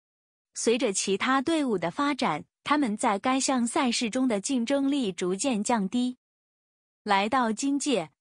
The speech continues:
分组赛首轮，危地马拉二球完败在实力并不算强的萨尔瓦多脚下，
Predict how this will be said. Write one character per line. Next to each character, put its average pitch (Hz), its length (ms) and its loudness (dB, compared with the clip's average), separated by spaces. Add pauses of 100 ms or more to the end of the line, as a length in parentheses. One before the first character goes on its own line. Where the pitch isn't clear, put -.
(120)
分 311 260 2
组 196 200 -2
赛 247 260 0
首 170 220 0
轮， 170 260 0
危 302 180 0
地 302 160 2
马 190 200 2
拉 233 120 0
二 254 280 0
球 196 280 0
完 196 280 0
败 302 200 0
在 247 220 2
实 190 240 2
力 254 220 2
并 285 240 2
不 190 120 2
算 254 300 0
强 185 260 -4
的 220 140 0
萨 247 220 2
尔 226 160 2
瓦 202 200 2
多 277 220 0
脚 180 260 0
下， 180 320 -2